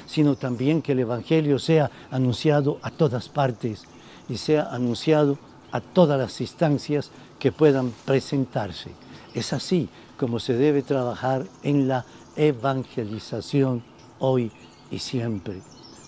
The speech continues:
Por lo tanto, que cada uno de nosotros piense que debe evangelizar,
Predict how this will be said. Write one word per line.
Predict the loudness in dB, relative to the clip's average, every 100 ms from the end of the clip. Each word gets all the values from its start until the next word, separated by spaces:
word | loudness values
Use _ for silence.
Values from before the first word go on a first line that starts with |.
| 0
Por | 2
lo | 4
tanto, | 2 0 0 -2
que | -2
cada | 2 2 2
uno | 2 2 2
de | 0
nosotros | -2 2 2 2 0 -2 -10 -20 -20 -20 -4
piense | 2 4 2 -4 -10 -12 -20 -20 -2
que | 2
debe | 4 4 2
evangelizar, | 0 -8 -6 -6 -6 -6 -4 -4